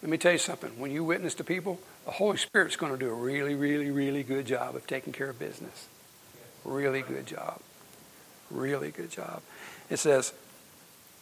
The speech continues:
"For God sent not his Son into the world to condemn the world, but that the world through him might be saved." So there is our job. There is our, uh, power.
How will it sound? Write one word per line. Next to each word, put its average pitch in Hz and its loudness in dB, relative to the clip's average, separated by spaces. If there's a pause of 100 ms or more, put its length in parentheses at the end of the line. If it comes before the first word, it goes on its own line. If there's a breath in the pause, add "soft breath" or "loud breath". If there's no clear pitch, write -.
(260)
"For 139 6
God 165 12
sent 139 4
not 147 12
his 160 4
Son 156 4
into 151 2
the 143 4
world 143 6
to 131 2
condemn 139 2
the 139 0
world, 135 2
but 123 2
that 131 8
the 139 2
world 131 4
through 135 0
him 120 2
might 123 6
be 120 -4
saved." 123 6
So 120 2 (120)
there 151 12
is 127 2
our 131 6
job. 123 8
There 139 6
is 120 0
our, 143 8 (760 loud breath)
uh, 127 8 (420)
power. 143 12